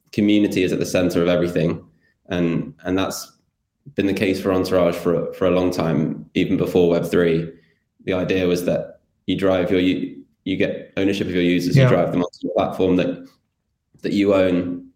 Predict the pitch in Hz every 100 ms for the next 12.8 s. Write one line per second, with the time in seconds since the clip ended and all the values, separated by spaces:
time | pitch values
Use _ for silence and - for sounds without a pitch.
0 | - 90 87 85 80 - 101 101 101 98
1 | 98 95 92 - 92 92 87 76 - -
2 | - 98 98 - 87 82 80 85 90 90
3 | 90 - 92 90 - - _ _ _ _
4 | _ _ _ _ 92 - 110 107 101 -
5 | - - 98 101 - 98 87 104 95 92
6 | 76 - 95 95 92 - 92 87 107 95
7 | 92 92 98 92 92 90 90 92 92 90
8 | - 92 95 92 90 90 87 82 90 90
9 | 87 - 92 90 85 - 90 87 87 92
10 | 90 87 90 85 82 80 87 87 90 87
11 | 90 85 95 90 87 87 87 87 - 85
12 | 82 - 90 85 82 92 85